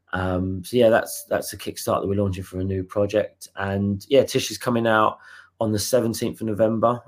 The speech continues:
um, in select cinemas. We're doing a Q and A tour around the U K. So yeah, come and see it and, um,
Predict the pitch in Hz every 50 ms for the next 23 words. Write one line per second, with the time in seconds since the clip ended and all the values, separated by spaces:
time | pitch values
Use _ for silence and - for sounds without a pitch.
0 | - - 104 104 101 98 98 101 101 101 101 - 104 104 101 101 101 104 98 92
1 | - _ - - - 107 104 - - - - - - - 117 113 110 110 110 110
2 | 110 107 110 110 107 - - - 104 - - - 104 101 104 101 101 - 107 104
3 | 101 104 104 101 107 107 107 - - 107 104 104 104 104 101 101 - - - -
4 | - - - _ _ - 98 95 101 101 101 101 95 92 95 98 95 - - 107
5 | 107 107 107 104 104 104 104 - - - _ _ - - - 110 110 123 131 123
6 | - - 127 127 127 123 123 - - 135 127 117 - 104 107 107 104 95 113 104
7 | 101 101 104 104 104 101 101